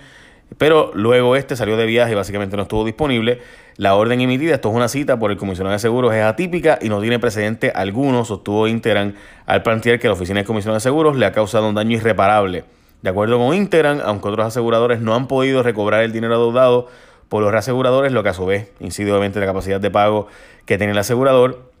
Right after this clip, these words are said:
la co-, oficina del comisionado de seguros solo habría tomado acción contra Interan. <clears throat> De nuevo vuelvo a la cita. Interan ha sido la única aseguradora que ha denunciado ante la oficina del comisionado de seguros múltiples situaciones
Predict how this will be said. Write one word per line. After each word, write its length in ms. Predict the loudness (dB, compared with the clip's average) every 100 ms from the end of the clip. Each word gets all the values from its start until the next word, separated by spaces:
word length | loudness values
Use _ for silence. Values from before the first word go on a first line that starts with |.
| -12
la 220 | -4 -4
co-, 140 | -4 -8
oficina 400 | -8 -6 -2 0
del 80 |
comisionado 360 | 0 -4 -2 -2
de 60 | 0
seguros 540 | 0 2 0 -2 -8 -12
solo 300 | -2 2 4
habría 320 | 2 2 0
tomado 320 | 0 2 2
acción 320 | 0 -2 -4
contra 440 | -2 -2 -2 -2 -2
Interan. 480 | -2 -4 -6 -10 -18 -20 -20 _ -2
<clears throat> 0 |
De 520 | 2 2 0 0 0
nuevo 160 | 2 4
vuelvo 240 | 4 4
a 40 | 2
la 80 |
cita. 540 | 0 -2 0 0 -2 _ -20 -20 -20 _
Interan 460 | -4 -2 2 2 2
ha 80 |
sido 260 | -2 0 2
la 120 | 2
única 480 | 2 0 0 0 0
aseguradora 640 | -2 -4 -2 2 2 2
que 60 | 0
ha 60 |
denunciado 400 | -2 -2 -4 -2
ante 400 | -2 -4 -2 -2 -4
la 200 | -4 -4
oficina 300 | -4 -8 -8
del 80 | -6
comisionado 300 | -6 -4 -4
de 60 |
seguros 280 | -2 -2 -2
múltiples 400 | -2 -4 -4 -4
situaciones 500 | -2 -4 -2 -2 -4